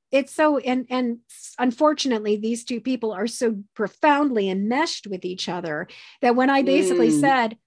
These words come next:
Speaker 1: "Not your monkey, not your circus," they were like, "Well, actually, it really is my monkey and my circus." And I'm kind of like, "Actually, it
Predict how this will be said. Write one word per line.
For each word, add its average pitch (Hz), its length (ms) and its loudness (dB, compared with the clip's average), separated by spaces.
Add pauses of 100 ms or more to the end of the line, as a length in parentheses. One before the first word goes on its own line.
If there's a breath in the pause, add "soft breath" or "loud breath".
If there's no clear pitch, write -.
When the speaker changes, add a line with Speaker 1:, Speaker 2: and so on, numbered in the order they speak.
(140)
Speaker 1:
"Not 277 280 2
your 294 120 -2
monkey, 277 340 -2
not 233 240 -2
your 208 80 -6
circus," 262 640 -6 (360)
they 254 160 4
were 254 160 0
like, 226 280 0
"Well, 240 380 2
actually, 233 520 2
it 233 100 -2
really 220 240 0
is 254 280 -2
my 220 140 -4
monkey 196 320 -6
and 175 80 -8
my 175 100 -8
circus." 170 520 -8
And 208 100 -2
I'm 220 120 0
kind 254 180 -2
of 233 80 0
like, 208 260 -4
"Actually, 339 380 -2
it 247 100 -2